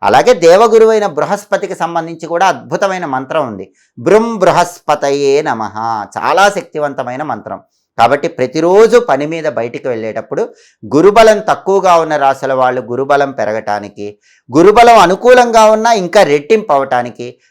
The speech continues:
"బృం బృహస్పతయే నమః" అని ఇరవై ఒక్క సార్లు కానీ పదకొండు సార్లు కానీ చదువుకొని బయటికి వెళ్ళండి.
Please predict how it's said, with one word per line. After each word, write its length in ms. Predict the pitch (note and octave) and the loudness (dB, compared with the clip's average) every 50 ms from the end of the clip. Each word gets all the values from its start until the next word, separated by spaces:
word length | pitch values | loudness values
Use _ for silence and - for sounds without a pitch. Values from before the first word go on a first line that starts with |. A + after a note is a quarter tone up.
| _ - | _ -10
"బృం 300 | A#2 A#2+ F3+ G#3+ A#3+ C#4 C#4+ C4+ | -2 2 2 4 4 2 -2 -2
బృహస్పతయే 1000 | G#3 G#3 F#3+ D#3 F#3+ G3+ G3+ - - _ - F3 E3 E3+ E3 E3 D#3+ E3 E3 F3 F#3+ | -2 -2 0 2 0 0 -2 -6 -6 _ -2 -2 0 0 -2 -4 -4 -4 -4 -4 -2
నమః" 340 | F3+ D#3 C3+ C3 B2 A#2+ C#3 C#3 C#3 C3 A#2+ - - | -2 -4 -4 -4 -6 -6 -4 -2 -2 -2 -4 -4 -4
అని 160 | B2 C#3+ E3 | -4 -4 -2
ఇరవై 300 | D#3 C#3 B2+ B2+ C3 C3 | -2 -2 -2 -2 -2 -4
ఒక్క 160 | B2+ B2+ B2 | -4 -6 -8
సార్లు 320 | A#2 - B2 B2 B2 C3 B2+ | -6 -4 -4 -4 -4 -4 -6
కానీ 220 | B2+ B2+ D3 F3 | -6 -6 -6 -8
పదకొండు 380 | D#3 - C3+ A#2+ B2 B2+ A#2 G#2+ | -6 -6 -6 -6 -6 -8 -10 -6
సార్లు 240 | - A2+ A#2 A#2+ A#2+ | -6 -6 -6 -6 -6
కానీ 160 | C3 C3+ C#3+ | -8 -10 -10
చదువుకొని 460 | - G#2+ G2 G2 G#2+ - - B2 A#2+ | -10 -12 -10 -10 -12 -12 -12 -12 -8
బయటికి 340 | G2 E3 - - - - G2 | -6 -6 -6 -8 -10 -14 -14
వెళ్ళండి. 320 | F#2 F2+ F#2 F#2+ F#2+ F#2+ | -14 -14 -14 -14 -16 -18